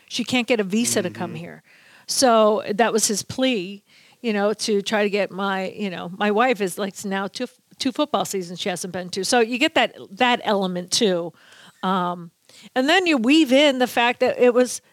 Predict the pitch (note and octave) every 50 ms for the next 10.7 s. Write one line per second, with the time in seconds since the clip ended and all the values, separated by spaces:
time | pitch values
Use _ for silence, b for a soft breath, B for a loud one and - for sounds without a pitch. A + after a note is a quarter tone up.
0 | b A#3 A#3 D4 E4+ F4 E4+ - E4 D#4 D#4+ D#4+ - - - F4+ F4 G4 G#4+ G4+
1 | E4+ B3+ G#3+ F3+ E3 - - - - G3+ A3+ A3+ G3 E3+ - - E3 - - A#2
2 | - - - - - - - C3 B2 A#2 - - - - - _ - B3+ C#4 F4
3 | G#4 A4 G#4+ A4 E3 D3 C#3+ F#3 F#3+ F3 G3+ F3 D3+ F3+ F3 D#3 - - D#3+ D#3+
4 | E3+ E3+ E3 E3+ E3+ D#3+ - - D#3 D3 C#3+ C#3+ C#3+ C#3+ C3+ - _ _ - -
5 | C3+ B2 - - - A#2+ A#2 A2+ A2+ A2+ A2+ G#2+ G2+ G2 F2 - G3+ G#3+ B3+ C4+
6 | A3+ G3+ G#3 B3+ C#4+ D#4+ D#4+ D#4 C4 G3 - - _ b b b b b - B3+
7 | B3+ C4 A3+ B3+ C#4 B3+ G#3 - C4 C#4 C#4 C4 C#4+ D4 D4 D4 D4 D4+ D#4 F4
8 | E4 F4+ E4 - - C#4+ C#4 C4+ C4+ C4+ A3 A3+ A3 A3+ A#3 - - A#3 A3 A3
9 | - - A3+ G#3 F#3 A3 A3+ A#3+ A#3+ A3 - C4 C4 C4+ C#4+ D#4 _ - G#3+ F#3+
10 | - C4 - - C#3+ - - - _ _ _ - F#3